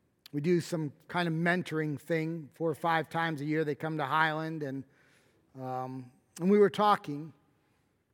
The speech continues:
and a few of us were talking about individuals, and, uh, one pastor said, you know, he knew somebody that,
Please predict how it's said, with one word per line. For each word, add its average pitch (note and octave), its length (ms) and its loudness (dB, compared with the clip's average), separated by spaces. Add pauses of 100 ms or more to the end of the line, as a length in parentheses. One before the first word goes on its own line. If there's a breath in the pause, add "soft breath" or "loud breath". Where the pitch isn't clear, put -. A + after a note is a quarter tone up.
and D3+ 180 -4
a - 20 -2
few G#3 240 6
of F3+ 120 6
us - 580 -2 (200)
were D3 100 -8
talking F#3 440 4
about D#3+ 300 0
individuals, D#3+ 840 -2
and, C#3 260 -6
uh, C3 160 -6 (640 soft breath)
one F#3+ 200 4
pastor F3+ 520 4
said, F3 360 0
you D#3+ 60 -2
know, E3 300 -2 (720)
he G3 100 4
knew A3+ 180 8
somebody F#3 540 2
that, D#3+ 300 -2